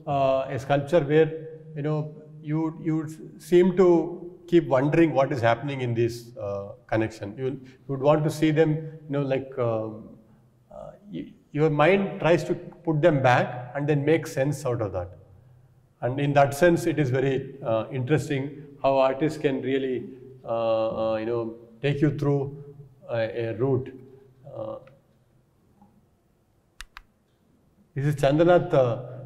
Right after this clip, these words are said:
Acharya, an artist from Bangalore. He, in earlier, uh, days, he used to do a lot of prints and paintings which talked about, uh, you know, dreams and the kind of, uh, uh, you know, intricate, uh, imagery he built up, uh,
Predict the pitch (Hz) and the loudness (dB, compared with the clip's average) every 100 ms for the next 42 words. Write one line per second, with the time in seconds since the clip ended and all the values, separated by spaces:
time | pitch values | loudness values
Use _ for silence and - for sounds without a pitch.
0 | - - - 135 131 151 139 143 139 127 | -18 -18 -4 -2 2 2 4 2 0 -2
1 | 127 120 139 - 135 117 110 104 104 143 | -4 -2 -2 -4 -4 0 0 0 0 0
2 | 170 - - - - 151 147 147 143 - | -2 -6 -16 -14 -4 0 0 0 -4 -6
3 | - 135 123 147 156 151 131 127 117 - | -4 0 2 4 4 2 2 2 2 -2
4 | 117 123 123 - - 127 123 131 131 123 | -2 0 -2 -4 -10 -8 -8 -6 -4 0
5 | 123 131 127 - 120 135 139 143 - 131 | 2 2 -2 -6 -6 -2 0 0 -2 -4
6 | 117 139 151 151 113 107 - - - - | -4 0 0 2 0 -2 -10 -16 -18 -10
7 | 123 - 135 135 - 131 127 123 123 117 | -10 2 4 4 2 -2 0 0 0 0
8 | 110 110 - - - 127 127 120 131 143 | 0 -2 -12 -18 -12 -8 -4 -2 0 0
9 | 143 135 - - - - 123 127 123 127 | -2 -6 -10 -14 -14 -8 -6 -4 -2 0
10 | 131 135 - 127 120 117 117 120 117 117 | 0 -4 -4 0 2 0 -2 -2 -2 -2
11 | 120 120 120 135 139 160 156 156 156 - | -2 -4 -4 -4 0 0 4 2 2 2
12 | 127 120 - - 139 139 156 143 147 139 | 2 2 -4 -10 -4 0 2 2 0 -2
13 | 127 139 151 156 131 - - - - - | -2 -2 2 2 0 -2 -14 -20 -16 -10
14 | 127 | -8